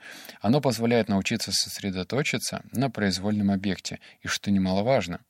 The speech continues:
учит вас замечать моменты, когда вы отвлеклись. Блин, ну прям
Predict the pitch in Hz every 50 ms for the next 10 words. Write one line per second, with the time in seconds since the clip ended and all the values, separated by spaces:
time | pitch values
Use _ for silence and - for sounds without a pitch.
0 | _ - 101 104 101 - - - - _ - 90 85 90 85 87 92 - - -
1 | 107 101 104 98 95 90 - - 95 90 - - 87 85 85 87 98 113 - -
2 | 123 - 104 92 90 95 92 98 95 95 95 90 - - - 95 98 - - -
3 | 92 82 - - - - - - - - - - _ - 92 90 110 123 160 147
4 | 98 92 107 123 117 - 110 123 135 135 -